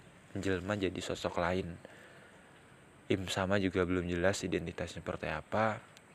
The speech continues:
Goroshi juga kekuatannya belum jelas kayak gimana. Dan Luffy ternyata emang baru kita ketahui nama aslinya tuh seperti apa.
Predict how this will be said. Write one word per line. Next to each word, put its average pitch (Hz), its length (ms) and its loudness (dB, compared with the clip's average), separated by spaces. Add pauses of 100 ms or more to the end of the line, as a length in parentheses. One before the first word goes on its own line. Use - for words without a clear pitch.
(160)
Goroshi 95 480 2
juga 95 320 2
kekuatannya 90 560 0
belum 90 320 -4
jelas 87 320 0
kayak 82 320 -4
gimana. 87 560 -6 (1900)
Dan 95 240 2
Luffy 117 400 0 (160)
ternyata 107 400 0
emang 123 320 -2 (1800)
baru 131 480 4
kita 104 240 2
ketahui 98 480 2
nama 95 320 4
aslinya 87 480 -4
tuh 120 160 -4
seperti - 320 -6
apa. - 320 -4